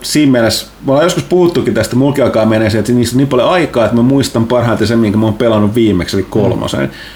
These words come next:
Speaker 1: Mut kolmonen taas on, se ei olisi mitään ilman niitä kahta ekaa, koska se
Speaker 2: Ei, kun se
Speaker 1: tavallaan
Speaker 2: vaat-, niin, se
Speaker 1: niin,
Speaker 2: vaatii.
Speaker 1: se päättää sen, että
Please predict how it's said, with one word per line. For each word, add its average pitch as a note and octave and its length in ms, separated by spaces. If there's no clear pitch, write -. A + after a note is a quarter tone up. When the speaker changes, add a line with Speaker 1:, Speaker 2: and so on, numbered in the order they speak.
Speaker 1:
Mut A#2+ 160
kolmonen C3+ 540
taas A2+ 300
on, A#2 280
se C3+ 160
ei C3 100
olisi C3+ 220
mitään C3+ 460
ilman G2+ 320
niitä G2+ 200
kahta G2+ 340
ekaa, G#2 460
koska - 260
se G2+ 100
Speaker 2:
Ei, F#2 60
kun F#2+ 100
se G#2+ 60
Speaker 1:
tavallaan F#2+ 320
Speaker 2:
vaat-, F#2+ 60
niin, G2+ 240
se - 60
Speaker 1:
niin, A2 120
Speaker 2:
vaatii. G#2+ 160
Speaker 1:
se - 60
päättää A#2+ 520
sen, A2+ 200
että A2+ 140